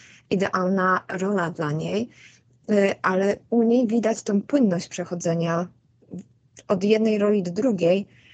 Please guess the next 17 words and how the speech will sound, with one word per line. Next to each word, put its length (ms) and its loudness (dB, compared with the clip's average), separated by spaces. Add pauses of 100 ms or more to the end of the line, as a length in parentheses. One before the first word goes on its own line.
(160)
takiego 420 0
modyfikowania, 720 0
dopasowania 720 -2
się 180 -6
do, 360 -2 (1080)
em, 420 -2 (100)
do 400 -2
różnych, 600 0 (520)
do 120 4
różnych 360 -2
ról, 340 4
do 680 0
tego, 260 -4
z 100 -8
kim 180 -2
akurat 380 -6
rozmawia. 600 -2